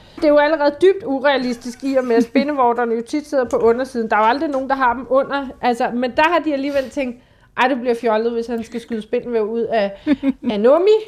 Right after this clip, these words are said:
Speaker 1: Så, øh, der tager
Speaker 2: Ja.
Speaker 1: vi lige og rykker den op på, øh, håndledning i stedet for.
Speaker 2: Ja.
Speaker 1: Det vil se lidt mere superhelteagtigt ud, end at han skal vende
Speaker 2: <laughs> Det er en
Speaker 1: bagkroppen
Speaker 2: meget
Speaker 1: ind
Speaker 2: amerikansk
Speaker 1: under sig selv."
Speaker 2: løsning, synes jeg, det der.
Speaker 1: <laughs> Men er der, altså, er der en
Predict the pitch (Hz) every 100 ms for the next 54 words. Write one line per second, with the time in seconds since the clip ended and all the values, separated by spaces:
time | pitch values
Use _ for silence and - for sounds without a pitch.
0 | - - 285 262 240 226 240 233 262 247
1 | 247 247 254 262 254 262 240 226 233 226
2 | 226 214 214 - 226 214 190 202 214 214
3 | 220 180 196 185 170 151 170 170 - 220
4 | 220 226 214 208 214 196 202 196 - -
5 | 240 226 226 220 226 202 214 233 254 233
6 | 214 220 226 226 208 - 208 196 202 -
7 | 233 202 147 165 160 170 175 165 170 175
8 | 165 156 160 131 131 151 147 135 131 127
9 | 131 123 107 277 311 - 226 247 277 269
10 | 294 294 370 294 - 269 254 - - 311
11 | 320 381 320 302